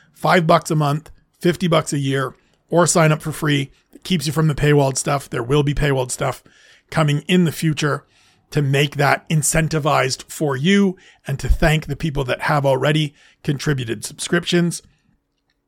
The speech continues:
There will be a bunch of stuff up on the YouTube this week. As always, one question, ten things, the Friday double dip, back on Saturday, looking back at what happens in Charlotte. I like that fight card. It is a very good fight card.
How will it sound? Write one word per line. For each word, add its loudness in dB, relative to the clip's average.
There -2
will -8
be -2
a 0
bunch 0
of -4
stuff 0
up 0
on 0
the -2
YouTube 2
this -2
week. 0
As -4
always, 4
one -6
question, 0
ten -6
things, 0
the -10
Friday 2
double 2
dip, 0
back 0
on 2
Saturday, 2
looking 0
back 0
at 0
what -2
happens 0
in -6
Charlotte. 0
I -2
like 0
that 0
fight 2
card. -2
It -4
is -4
a -4
very 2
good -4
fight -4
card. -4